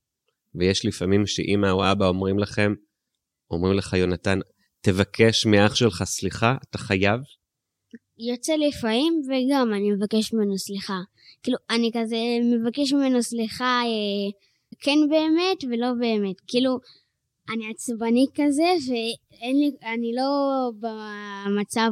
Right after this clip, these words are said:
Speaker 2: עכשיו, כאילו, לבקש לכם ממש סליחה. אבל אני כן, כאילו, מתכוון לזה, בעיקרון.
Speaker 1: זה שונה אם אמא אומרת לך, "אתה חייב לבקש סליחה", או אם אתה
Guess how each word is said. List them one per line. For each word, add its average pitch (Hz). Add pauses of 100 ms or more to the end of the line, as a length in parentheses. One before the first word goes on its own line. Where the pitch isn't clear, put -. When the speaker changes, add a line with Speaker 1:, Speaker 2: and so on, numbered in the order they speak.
Speaker 2:
עכשיו, 214
כאילו, 214
לבקש 208
לכם 208
ממש 196
סליחה. 190 (720)
אבל 220
אני 226
כן, 277 (100)
כאילו, 294 (140)
מתכוון 233 (100)
לזה, 185 (580)
בעיקרון. 180 (440)
Speaker 1:
זה 95
שונה 101 (180)
אם 107
אמא 113
אומרת 107
לך, 110 (220)
"אתה 92
חייב 107
לבקש 104
סליחה", 120
או 98
אם 95
אתה 95